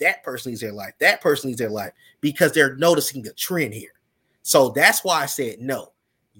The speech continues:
Yes is definitely obvious because, of course, there are people that are worried about being looked down upon. And that is the struggle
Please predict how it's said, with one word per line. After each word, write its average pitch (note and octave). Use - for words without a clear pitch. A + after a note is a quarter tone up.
Yes G3+
is C#3
definitely D3
obvious G#2+
because, B2+
of A2+
course, E3+
there A#3
are A#3+
people D3+
that C#3+
are C3
worried D#3
about C#3
being C#3
looked C#3
down C#3
upon. C3
And B2+
that E3+
is F#3+
the D3
struggle A#2+